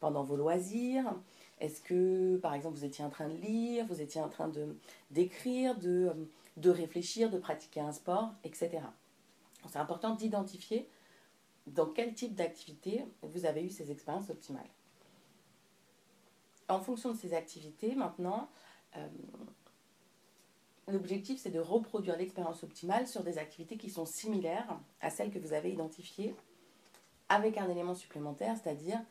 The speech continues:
en optimisant le contexte. Optimiser le contexte par rapport aux huit caractéristiques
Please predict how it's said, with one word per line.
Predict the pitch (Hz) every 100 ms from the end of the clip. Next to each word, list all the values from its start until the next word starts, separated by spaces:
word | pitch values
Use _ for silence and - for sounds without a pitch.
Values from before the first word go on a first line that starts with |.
| - - _ -
en | 151 170 208
optimisant | 226 - 208 190 190
le | 214
contexte. | 202 185 - - - _ _ _ _ _ - - -
Optimiser | 233 202 226 202 185
le |
contexte | 180 - 208 254 -
par | 185 165
rapport | 165 226
aux | 190
huit | 175 226
caractéristiques | 226 196 180 180 180 175 - 240 262